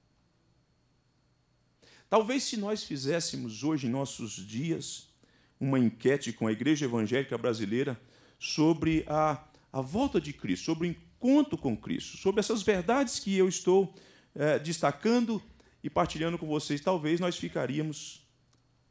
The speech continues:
assustados. Ficaríamos assustados. E é bem provável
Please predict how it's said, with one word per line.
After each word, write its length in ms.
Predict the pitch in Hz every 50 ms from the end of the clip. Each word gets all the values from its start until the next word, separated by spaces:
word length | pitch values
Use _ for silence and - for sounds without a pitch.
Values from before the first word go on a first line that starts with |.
| _ _ -
assustados. 1500 | 135 160 180 185 175 - - - - 170 156 - - - - - - - - - - - - - - - - - _ _ _ _ _ _ _ _ _ _ _ _ _ _ _ _ _ _ _ _ _ _ _ _ _ _ _
Ficaríamos 520 | - 139 135 - 117 110 110 117 110 101 104
assustados. 720 | 104 - - 104 - - - - - - - - - - _ _ _ _ _ _ _ _ _ _ _ _ _ - - - _ -
E 80 | 202
é 80 | 233 233
bem 240 | 185 185 294 339 339
provável 640 | - 311 262 247 202 180 190 185 202 202 254 285